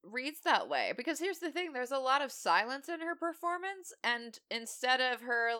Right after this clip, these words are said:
I don't know, seeming to be sort of engaged with what he's talking about and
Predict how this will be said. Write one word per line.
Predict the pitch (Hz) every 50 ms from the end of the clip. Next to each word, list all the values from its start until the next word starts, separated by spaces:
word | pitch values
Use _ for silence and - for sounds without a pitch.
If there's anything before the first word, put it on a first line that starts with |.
| - _ -
I | 185
don't | 214 233
know, | 214 196 202
seeming | 196 - - 208 214 220 233 233 226
to | - 226
be | 196 180 - 202 208 208 220
sort | - 214 208 208 208
of | 190 202
engaged | 185 180 170 175 175 180 190 208 202 202
with | 202 190 - 170
what | 185 185 160
he's | 185 190 180 180 180 180 180 170 - - _ - -
talking | 208 185 180 190 - 208 190 185
about | 190 185 190 190 185 185 180 180 180 - -
and | - 170 170 165 165 165 165 156 135